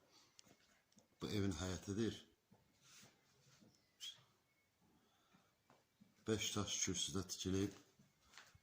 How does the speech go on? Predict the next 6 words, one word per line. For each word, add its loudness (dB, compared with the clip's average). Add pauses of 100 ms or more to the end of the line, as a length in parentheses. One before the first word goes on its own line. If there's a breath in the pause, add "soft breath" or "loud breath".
Bu 0
evin 2
zirzəmisidir. 2 (4000 loud breath)
Və -4
daxil 4
oluruq 2